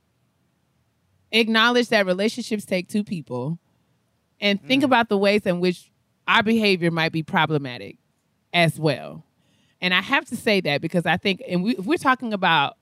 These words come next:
Speaker 1: an article that is based upon Whitley and Dwayne's relationship,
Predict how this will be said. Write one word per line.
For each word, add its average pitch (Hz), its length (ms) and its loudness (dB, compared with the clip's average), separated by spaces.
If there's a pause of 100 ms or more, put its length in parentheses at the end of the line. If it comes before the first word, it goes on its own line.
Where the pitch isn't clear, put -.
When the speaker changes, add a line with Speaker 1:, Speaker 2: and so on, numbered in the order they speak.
(120)
Speaker 1:
an 170 140 -2
article 165 520 0
that 156 220 0
is 143 120 -2
based 170 400 0
upon 170 420 0 (640)
Whitley 214 300 0
and 175 100 -2
Dwayne's 160 400 -4
relationship, 185 720 -6